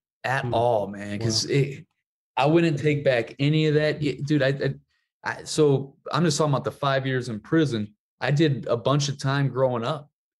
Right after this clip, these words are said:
Speaker 1: in and out of juvenile detention centers, boys' homes. Uh, I spent a large chunk of my childhood in, in, in and out of that too. So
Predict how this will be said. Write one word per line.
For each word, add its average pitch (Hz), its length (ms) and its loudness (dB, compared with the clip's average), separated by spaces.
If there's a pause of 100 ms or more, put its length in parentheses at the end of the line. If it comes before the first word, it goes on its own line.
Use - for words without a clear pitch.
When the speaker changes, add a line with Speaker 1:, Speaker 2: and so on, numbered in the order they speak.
(120)
Speaker 1:
in 139 140 4
and 135 120 2
out 127 140 -2
of 117 60 -2
juvenile 127 540 -2
detention 127 540 -6
centers, 131 540 -2
boys' 127 480 0
homes. 127 580 -4 (200)
Uh, 98 60 -6
I 101 80 0
spent 147 260 0
a 120 40 4
large 135 300 2
chunk 135 300 0
of 127 80 -2
my 113 120 -2
childhood 123 960 -2
in, 110 160 -2
in, 113 260 -4
in 117 160 -2
and 113 120 0
out 104 340 0
of 104 140 -4
that 104 300 -2
too. 135 220 0
So 98 320 -2